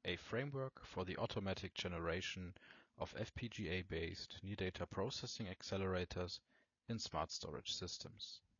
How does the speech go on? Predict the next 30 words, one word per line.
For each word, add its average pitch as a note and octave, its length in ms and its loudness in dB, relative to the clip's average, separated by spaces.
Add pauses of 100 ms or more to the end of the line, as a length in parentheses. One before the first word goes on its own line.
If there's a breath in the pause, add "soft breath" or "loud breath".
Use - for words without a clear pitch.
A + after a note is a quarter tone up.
(880 soft breath)
My G#2+ 160 6
name C3 220 4
is - 180 2
Lukas F2+ 400 -2
Weber C3+ 360 2
and F2+ 100 0
I F2+ 80 4
will F#2 180 -2
be F2+ 120 -2
giving F2+ 320 -4
this F2 160 -4
presentation, F#2 840 -2 (560 loud breath)
but F2+ 380 4
the F#2 60 -4
research G2+ 420 0
paper F2+ 240 0
itself G#2+ 480 2 (100)
was F#2+ 160 -2
a F#2+ 160 -4
co-joint G2+ 680 0
work F#2 400 2
between - 320 -6
our B2+ 240 4
group, B2 400 -4 (160)
the F2+ 100 -2
Embedded F#2 320 -4
Systems - 440 -4
and E2+ 100 -4
Applications - 640 -2
group - 220 -8